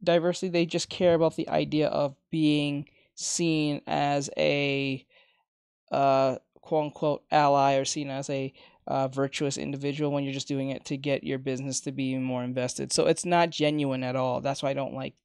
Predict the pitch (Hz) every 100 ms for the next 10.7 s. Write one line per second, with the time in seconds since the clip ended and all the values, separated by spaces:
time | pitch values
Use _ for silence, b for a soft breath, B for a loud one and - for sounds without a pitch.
0 | - - 135 139 127 117 - 131 131 131
1 | 127 b b b _ - 139 135 - 123
2 | - - _ - 170 - 170 165 165 160
3 | 170 135 117 - 151 - B B - -
4 | - - 165 165 170 - 180 190 156 -
5 | 165 151 202 214 - 196 175 170 156 -
6 | 156 147 - _ _ _ 190 180 170 -
7 | 175 160 151 170 156 - 160 156 156 156
8 | - 151 156 160 151 151 143 147 147 143
9 | 143 156 147 156 147 139 139 - 139 139
10 | 139 135 135 139 135 131 135